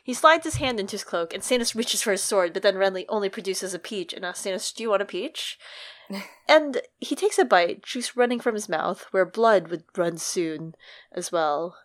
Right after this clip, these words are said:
Speaker 1: I guess.
Speaker 2: <laughs>
Speaker 1: And Stannis doesn't want the fruit, though. Catelyn is annoyed as fuck, again, and I think everyone should have taken the peach, 'cause I like peaches. That's it. I'm, like,
Speaker 2: I
Speaker 1: mildly allergic to them, but I will power through because I love peaches.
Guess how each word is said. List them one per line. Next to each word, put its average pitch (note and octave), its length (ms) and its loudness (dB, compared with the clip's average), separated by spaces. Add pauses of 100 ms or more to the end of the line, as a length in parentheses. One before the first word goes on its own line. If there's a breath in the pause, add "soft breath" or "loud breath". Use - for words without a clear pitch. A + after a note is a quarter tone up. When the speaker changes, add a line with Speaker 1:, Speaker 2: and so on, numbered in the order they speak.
(140)
Speaker 1:
I F3 60 -4
guess. D#3 680 0
Speaker 2:
<laughs> - 60 -10 (580 loud breath)
Speaker 1:
And G#3 120 -2
Stannis E4+ 340 2
doesn't F#4 300 4
want B3+ 160 2
the C4 80 0
fruit, F3+ 240 -4
though. D#3+ 340 0 (220)
Catelyn C#4 340 2
is A3+ 80 0
annoyed F#3+ 260 2
as E3+ 140 -2
fuck, D#3+ 400 -2
again, D#3+ 340 -2
and G#3 200 -2 (120)
I D4 200 8
think E4 340 -2
everyone G3+ 320 4
should F#3+ 160 -4
have - 60 -18
taken E3 240 -8
the E3 60 -8
peach, - 420 -10 (420)
'cause E3 320 -2
I E3 120 4
like D#3+ 200 0
peaches. - 540 -12 (840)
That's - 200 -10
it. - 140 -10 (440)
I'm, A3 120 6
like, C#4+ 160 8
Speaker 2:
I - 20 -2
Speaker 1:
mildly G3+ 320 8
allergic E3+ 360 0
to A3+ 100 -8
them, A#3+ 180 -2
but G3+ 100 0
I E3 80 4
will E3+ 120 0
power D#3+ 260 0
through - 400 -10
because E3+ 240 -14
I D#3+ 80 -6
love D#3 300 -12
peaches. - 560 -12